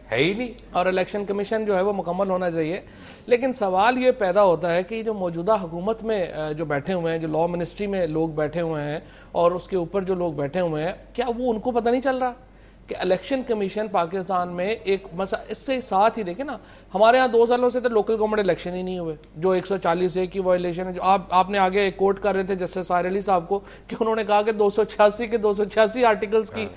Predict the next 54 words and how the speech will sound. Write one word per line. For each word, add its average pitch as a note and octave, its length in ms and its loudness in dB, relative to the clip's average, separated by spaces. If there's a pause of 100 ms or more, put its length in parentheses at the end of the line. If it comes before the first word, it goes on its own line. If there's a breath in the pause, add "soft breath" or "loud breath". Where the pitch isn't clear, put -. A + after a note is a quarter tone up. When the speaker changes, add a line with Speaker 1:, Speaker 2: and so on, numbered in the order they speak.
(240 loud breath)
Speaker 2:
violation G3 420 4
हो G3+ 140 2
रही G#3 120 0
है। A#3+ 60 4
आप A#3 80 4
Speaker 1:
मैं D3 80 4
Speaker 2:
यहाँ D#3+ 140 6
Speaker 1:
am - 60 0
Speaker 2:
पे A#3 60 0
Speaker 1:
very - 120 4
Speaker 2:
देखें, F3 160 4
Speaker 1:
impressed D#3+ 280 0
by D#3 80 0
Justice B2+ 200 0
Speaker 2:
लोकल, G#3+ 140 6
Speaker 1:
साहिर B3 280 4
अली, B2 100 2
by D#3 80 0
the D3 80 -2
Speaker 2:
हाँ, G#2 120 2
Speaker 1:
way। G#2 220 -2
Speaker 2:
लोकल G3 320 0
Speaker 1:
Yeah, G#3 120 4
I - 40 2
mean, G#3 100 -4
Speaker 2:
गवर्नमेंट G#3+ 360 2
Speaker 1:
he - 60 -8
Speaker 2:
जो G#3+ 100 4
है, F3 180 2
Speaker 1:
knows D3 140 -2
his B2 120 -2 (400)
work। A2 260 -2
Speaker 2:
सिर्फ C#4 440 -4
नहीं, A#3 340 -4 (160)
every A3+ 320 -2
judges A3+ 380 0
knows, A#3 220 2
uh, G3 440 0
their F#3+ 260 0
work, G#3+ 220 2
but G#3 260 2
only A#3 240 -4
problem G#3+ 400 0
is G#3 60 -14
कि A3+ 160 0
वो G3+ 380 2
judges F3 420 -2
जो G#3 140 0
है G#3 180 4
वो, G#3 200 2
वो A#3+ 180 4
काम G#3+ 260 0
करते G3 260 -4
हैं G#3 320 -2